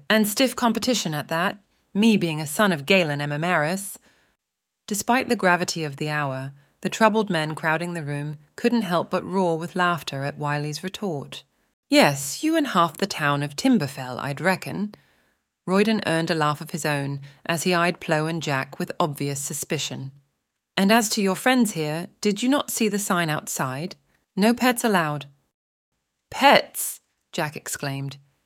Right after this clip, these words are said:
"We're here to save your paper-thin hides. A little appreciation would be—" "It's okay, Jack. Don't mind Royden.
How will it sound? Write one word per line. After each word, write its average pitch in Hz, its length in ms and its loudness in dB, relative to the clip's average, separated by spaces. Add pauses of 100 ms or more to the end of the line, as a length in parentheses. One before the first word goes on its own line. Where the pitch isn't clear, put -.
(140)
"We're 185 160 2
here 214 220 6
to 233 120 -4
save 196 320 0
your 185 140 -2
paper-thin 202 600 -2
hides. 156 600 -4 (400)
A 208 100 4
little 269 340 2
appreciation 226 920 0
would 165 180 -6
be—" 175 300 -2 (320)
"It's 220 180 4
okay, 147 360 4
Jack. 139 520 -4
Don't 233 240 0
mind 190 280 2
Royden. 147 580 -6